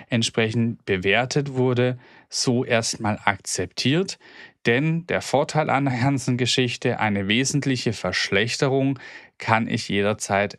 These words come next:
entsprechend anzeigen und geltend machen. Und jetzt kommt mein großes Aber. Ich muss erstmal jemanden finden, der entsprechend bereit ist, sich mich nochmal genauer anzuschauen und dann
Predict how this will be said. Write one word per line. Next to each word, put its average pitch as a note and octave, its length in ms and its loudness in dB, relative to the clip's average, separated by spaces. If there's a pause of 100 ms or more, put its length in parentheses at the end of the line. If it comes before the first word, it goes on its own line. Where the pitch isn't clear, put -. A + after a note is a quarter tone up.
entsprechend F#2+ 680 -4
anzeigen F#2+ 640 -2
und G2 200 -6
geltend G2+ 400 0
machen. E2 400 -4
Und G#2+ 200 -2
jetzt G#2+ 240 0
kommt C3 280 -2
mein C3 200 0
großes G2+ 480 -2
Aber. E2+ 400 0 (480)
Ich B2 200 0
muss C#3 240 2
erstmal A#2 720 0
jemanden F2+ 440 -2 (120)
finden, D3+ 680 0 (340)
der G#2 220 0
entsprechend F2 600 -6
bereit F2+ 500 0
ist, A#2+ 360 -2 (200)
sich - 340 -6
mich F#2+ 220 -4
nochmal F2+ 380 -4
genauer D#2+ 480 -4
anzuschauen G#2+ 800 0 (320)
und B2 300 0
dann A#2 480 0